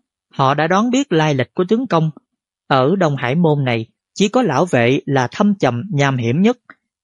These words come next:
Nếu không có sự việc ngày hôm nay xảy ra, có lẽ muội cũng không ngờ lão vệ là người đồng phe với lão Hoạt." Như là nàng muốn nói, lão vệ sẽ không từ bất kỳ thủ đoạn nào, nếu đó có thể loại bỏ ta sao?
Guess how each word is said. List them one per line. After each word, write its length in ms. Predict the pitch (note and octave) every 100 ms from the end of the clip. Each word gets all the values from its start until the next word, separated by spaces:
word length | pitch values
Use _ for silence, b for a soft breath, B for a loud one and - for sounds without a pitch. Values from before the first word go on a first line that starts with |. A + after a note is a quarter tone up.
| _
Nếu 320 | E3 F3 A#3+
không 240 | - C#3 C3+
có 120 | A3
sự 200 | - C3
việc 240 | C3 A#2+
ngày 180 | C#3 B2
hôm 180 | C#3+ E3
nay 120 | E3
xảy 220 | D3 C#3+
ra, 240 | F#3+ D#3+ E3 - _ _
có 120 | -
lẽ 180 | C4+ E3
muội 340 | G#3 C3+ C#3 D3+
cũng 160 | E3+ A3
không 240 | A#3 G#3+
ngờ 280 | C#3+ C3 B2+ -
lão 280 | C3+ D#3+
vệ 340 | G#3 C3 B2+ C#3+
là 120 | C3+
người 240 | B2+ A#2+
đồng 240 | A#2 A2 G#2
phe 180 | E3 E3
với 140 | E3
lão 200 | F#3+ C3
Hoạt." 280 | E3 C3+ A#2+ _ _ _ _ _ _ _ _ _ _ _ _ _ _ _ _ _ _
Như 400 | E3 D3 C#3+ C#3
là 180 | C#3 B2
nàng 260 | A2+ A2+ A#2+
muốn 160 | F3
nói, 380 | F#3 F3+ B3 C#4 _
lão 320 | F#3 D3 C3
vệ 280 | G3+ B2+ C3
sẽ 140 | C#3+ G#3+
không 240 | G#3 F#3
từ 160 | C3+ B2+
bất 240 | G3 -
kỳ 140 | C#3+ B2
thủ 160 | D#3
đoạn 200 | D3 C3
nào, 240 | B2 A#2 A#2+ _ _ _ _
nếu 440 | F3 F#3+ B3 D4 _ _
đó 260 | F3+ D#3+ G#3+
có 100 | A3+
thể 240 | G#3 B2+ D3+
loại 240 | C3+ A2
bỏ 200 | A#2 B2
ta 260 | F#3 D3 D3
sao? 200 | D#3